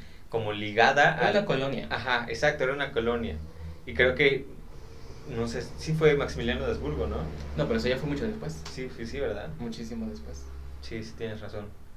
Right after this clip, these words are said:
Speaker 1: Pero el, ese tal Felipe, pues, era el, el, creo que el rey en
Speaker 2: Era
Speaker 1: ese
Speaker 2: el rey
Speaker 1: momento.
Speaker 2: de España en
Speaker 1: Sí.
Speaker 2: ese momento, y entonces lo que querían era que reinstauraran la monarquía en México.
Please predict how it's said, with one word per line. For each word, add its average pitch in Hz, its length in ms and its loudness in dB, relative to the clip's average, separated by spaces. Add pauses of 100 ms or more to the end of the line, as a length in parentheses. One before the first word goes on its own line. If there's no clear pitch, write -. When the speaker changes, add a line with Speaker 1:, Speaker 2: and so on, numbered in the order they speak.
(560)
Speaker 1:
Pero 120 240 8
el, 127 160 2
ese 135 280 4
tal 139 240 4
Felipe, 123 380 -2
pues, 151 420 -2
era 117 260 4
el, 104 220 0
el, 104 320 -2
creo 117 200 2
que 120 80 -2
el 113 60 0
rey 110 140 0
en 127 80 4
Speaker 2:
Era 131 80 4
Speaker 1:
ese 135 100 4
Speaker 2:
el 135 60 -2
rey 131 160 6
Speaker 1:
momento. 131 100 0
Speaker 2:
de - 80 2
España 135 280 0
en 113 60 2
Speaker 1:
Sí. 113 60 2
Speaker 2:
ese 117 140 -4
momento, 147 340 0
y 151 60 4
entonces 131 280 0
lo 139 80 2
que 131 120 -2
querían 123 340 4
era 127 160 0
que 127 140 0
reinstauraran 117 840 4
la 131 100 0
monarquía 110 540 -2
en 110 100 -4
México. 117 380 -2